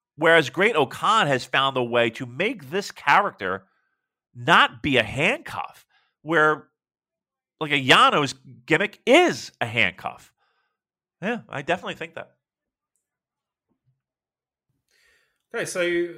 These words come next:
Speaker 2: by the next time we speak, if we do record next Tuesday, there will be three shows taking place, uh, between now and then. So on Wednesday in Miyagi, we have Ibushi versus Kojima in a special singles match,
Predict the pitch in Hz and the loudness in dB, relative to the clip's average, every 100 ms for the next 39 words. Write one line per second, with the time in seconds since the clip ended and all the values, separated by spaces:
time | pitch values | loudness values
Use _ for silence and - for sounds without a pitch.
0 | - - 208 202 247 240 - 226 185 165 | -18 -6 -6 -4 -4 -6 -8 -8 -8 -12
1 | 175 170 180 170 165 165 151 165 143 139 | -12 -12 -12 -14 -12 -10 -12 -14 -14 -16
2 | - 147 127 135 127 131 127 127 127 123 | -14 -16 -12 -12 -10 -12 -14 -16 -16 -16
3 | 123 - 208 220 - 123 113 - 120 - | -20 -16 -8 -8 -6 -8 -8 -14 -16 -16
4 | 110 110 117 113 - - - 120 110 107 | -20 -18 -16 -14 -14 -14 -16 -20 -20 -20
5 | 127 117 113 113 139 143 - 151 147 - | -20 -16 -16 -12 -12 -12 -10 -8 -8 -10
6 | - _ _ _ _ 151 143 147 143 196 | -20 _ _ _ _ -12 -10 -10 -4 -4
7 | 202 - 220 262 - - 160 147 143 143 | -4 -8 -8 -8 -12 -14 -10 -10 -12 -10
8 | 147 160 190 180 170 147 147 139 147 135 | -8 -8 -12 -14 -14 -14 -16 -16 -12 -10
9 | 131 - 208 170 160 175 156 143 131 139 | -10 -12 -10 -8 -8 -10 -12 -10 -10 -12
10 | - 147 147 139 135 123 - 127 123 143 | -12 -12 -10 -12 -12 -14 -16 -16 -16 -18
11 | 123 113 127 127 - - | -18 -14 -14 -14 -16 -18